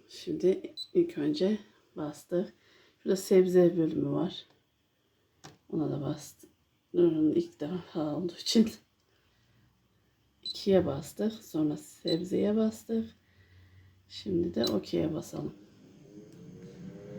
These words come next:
Şöyle gördüğünüz gibi sesli bir şekilde çalışıyor.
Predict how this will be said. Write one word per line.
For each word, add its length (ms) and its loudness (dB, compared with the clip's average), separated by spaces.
Şöyle 240 -10
gördüğünüz 560 4
gibi 300 0
sesli 280 0
bir 60 -2
şekilde 460 0
çalışıyor. 520 0